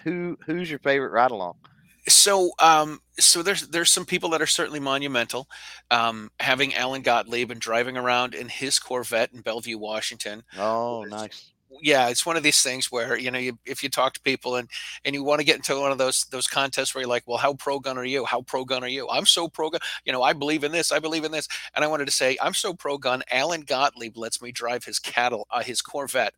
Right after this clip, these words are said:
Speaker 2: around, that's how
Speaker 1: Right.
Speaker 2: pro-gun I am."
Speaker 1: <laughs> Right.
Speaker 2: Um, <laughs> so, so that was really cool.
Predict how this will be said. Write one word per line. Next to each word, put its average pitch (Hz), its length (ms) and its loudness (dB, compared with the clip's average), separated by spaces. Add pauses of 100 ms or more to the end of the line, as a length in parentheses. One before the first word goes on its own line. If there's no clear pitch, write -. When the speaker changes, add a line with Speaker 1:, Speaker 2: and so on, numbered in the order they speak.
Speaker 2:
around, 101 360 -10 (320)
that's 123 180 0
how 107 120 0
Speaker 1:
Right. - 80 -10
Speaker 2:
pro-gun 98 440 -16
I 104 60 -12
am." 98 80 -12 (460)
Speaker 1:
<laughs> - 100 -14
Right. 113 120 2 (120)
Speaker 2:
Um, 120 100 -8 (120)
<laughs> - 100 -20
so, - 180 -2 (320)
so 143 220 2
that 165 160 8
was 175 160 -2
really 127 220 -4
cool. 107 320 -14